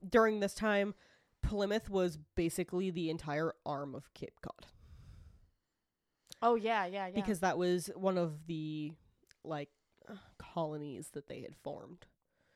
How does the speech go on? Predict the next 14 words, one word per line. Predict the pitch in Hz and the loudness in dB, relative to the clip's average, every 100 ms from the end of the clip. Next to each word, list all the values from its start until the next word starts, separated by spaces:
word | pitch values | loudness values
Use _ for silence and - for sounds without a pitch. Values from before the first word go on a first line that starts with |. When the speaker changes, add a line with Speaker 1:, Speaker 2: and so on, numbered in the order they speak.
| _ _ _ | _ _ _
Speaker 2:
Right, | 208 156 - | -20 -18 -18
before | - - 202 | -20 -20 -20
they | - | -20
changed | - 208 208 - | -20 -20 -20 -20
everything | 226 220 | -20 -4
up. | 180 | -4
Speaker 1:
Before | 226 165 156 | -2 -4 -4
everything | 143 147 139 143 143 - - | -4 -6 -10 -12 -14 -14 -12
got | 131 | -12
changed | - - - | -12 -18 -18
around. | - - - _ - | -20 -20 -20 _ -12
Speaker 2:
Right. | - - - | -12 2 4
Okay. | 302 | 8
Speaker 1:
Yeah. | 240 - _ - | 6 4 _ -20